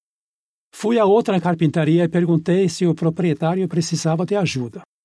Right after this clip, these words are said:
Ele me perguntou se eu tinha diplomas ou cartas de referência. Eu expliquei que tudo que eu tinha feito era consertar um barco de madeira.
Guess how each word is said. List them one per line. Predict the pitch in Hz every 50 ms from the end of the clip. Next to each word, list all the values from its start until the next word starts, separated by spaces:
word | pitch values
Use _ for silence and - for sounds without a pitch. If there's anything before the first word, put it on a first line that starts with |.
| _ _ _ _ _ _ _ _ _ _ -
Ele | 196 208 226
me | 208 190
perguntou | 160 208 180 175 175 165 160 214 226
se | 196 - - 208
eu | 214 220 175
tinha | 165 - 196 208 233
diplomas | 175 208 202 - 165 160 185 190 147 110 110 - - -
ou | 214 151 170 170
cartas | 165 - 160 180 180 - 165 -
de | - 170
referência. | 143 139 160 160 175 156 151 170 190 160 - - - - - _ _ _ _ _ _ _ _ _ _ _ _ _ _ -
Eu | 175 160
expliquei | 170 165 - - 175 160 - 202
que | 165 185
tudo | 170 - - 254 247 277
que | - -
eu | 220 202
tinha | 165 - 208 208 190 -
feito | - - 175 180 180 - 208
era | 170 170 175 170
consertar | 165 - 180 185 165 - 202 185 - - 180 160 175
um | 180 185 170
barco | 156 156 151 165 175 165 - 180
de | 135 190 180
madeira. | 190 190 165 - 143 151 151 127 123 120